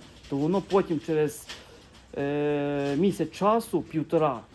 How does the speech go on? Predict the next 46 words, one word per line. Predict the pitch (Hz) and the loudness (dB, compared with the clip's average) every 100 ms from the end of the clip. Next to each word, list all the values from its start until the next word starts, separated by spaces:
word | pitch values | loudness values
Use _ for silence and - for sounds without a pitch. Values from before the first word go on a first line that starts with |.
| 113 | -6
знов | 143 247 220 | 6 8 8
може | 160 139 | 6 4
повилазити. | 139 127 131 120 113 110 110 - - - - | 0 2 2 0 -6 -14 -16 -16 -20 -20 -14
Ну, | 143 143 202 254 - - 180 | -2 2 4 4 2 -12 -8
і | 147 147 | -4 -2
я | 180 | -2
так, | 185 180 - - - - - - - | -2 -6 -8 -16 -16 -18 -20 -20 -4
ви | 147 | -2
бачите, | 160 160 - 135 | 2 2 2 -8
що | 147 | -2
я | 160 | 0
як | 156 | 0
спрогнозую | - 151 135 147 139 180 165 139 | -4 -6 -2 0 2 2 4 2
щось, | - 123 - - - - - - - - - | 0 -4 -6 -20 -20 -20 -20 -20 -20 -16 -2
то | 139 139 139 139 135 127 | 0 2 4 4 2 -2
воно | 131 151 202 156 | 0 8 8 8
<laughs> | - | 6
більше | 202 139 165 175 165 | 8 8 6 2 0
всього | - 165 147 | 6 6 6
до | 139 | 0
того | - 147 139 | -2 0 -2
йде. | 113 131 98 - - - - - - - | -2 -4 -4 -16 -20 -20 -20 -20 -20 -6
Я | 123 | -4
думаю, | 131 147 | -2 -2
що | 135 139 | -2 -4
я | 139 127 | -2 -2
десь, | 131 123 | -4 -2
може, | 160 180 | 0 0
в | |
наступному | 127 117 - 127 190 175 | -2 -4 -12 -10 -2 -2
відео | 175 160 143 | 0 0 0
навіть | 135 127 123 | 0 -2 -6
розкажу, | 123 - 123 117 | -10 -10 -10 -8
що | 127 | -8
то | 120 | -8
за | 113 | -8
проблема, | 123 117 151 123 | -8 -6 -4 -4
що | - | -8
то | |
за | - 123 | -10 -10
причина. | - 120 113 | -8 -8 -4
Дивіться, | 127 139 | -2 -2
кролики | 120 - 196 175 - | -2 0 4 2 0
себе | 117 117 107 | -6 -4 2
відчувають, | 156 127 - 120 131 120 107 | 2 0 -4 -2 -2 -2 -4
ну, | 123 120 | -4 -4